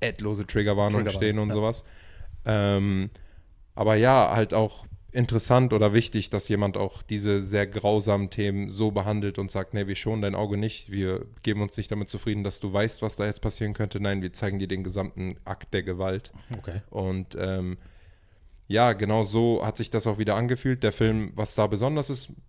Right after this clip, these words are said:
Speaker 1: äh, was erwähnenswert ist, ist, der Film spielt von hinten nach vorne, äh, was den Namen halt unterstützt, irreversibel.
Speaker 2: Mhm. Okay,
Speaker 1: Du
Speaker 2: klar.
Speaker 1: fängst quasi den Film an mit der letzten Szene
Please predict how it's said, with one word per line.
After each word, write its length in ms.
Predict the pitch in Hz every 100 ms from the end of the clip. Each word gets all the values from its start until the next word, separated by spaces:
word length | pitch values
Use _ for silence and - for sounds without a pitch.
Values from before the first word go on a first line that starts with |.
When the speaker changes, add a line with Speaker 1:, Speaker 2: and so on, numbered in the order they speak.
| -
Speaker 1:
äh, 320 | 117 113 107 104 107
was 160 | 104
erwähnenswert 460 | 104 113 117 110 104
ist, 100 | 104
ist, 160 | 101
der 80 | 107
Film 180 | - 107
spielt 240 | - 113
von 140 | - 107
hinten 220 | 123 117
nach 120 | 110
vorne, 380 | - 117 123 131 - -
äh, 100 | 95
was 220 | 95 -
den 160 | - 95
Namen 220 | 95 98
halt 120 | 104
unterstützt, 400 | 101 101 104 98
irreversibel. 600 | - 98 110 101 110 117
Speaker 2:
Mhm. 40 | - 117
Okay, 120 | 107
Speaker 1:
Du 60 | 101
Speaker 2:
klar. 120 | 98
Speaker 1:
fängst 300 | 117 113 -
quasi 220 | 107 104
den 120 | 101
Film 280 | 98 113 110
an 120 | 101
mit 140 | 104 98
der 60 |
letzten 360 | 98 113 - 107
Szene 380 | - 113 127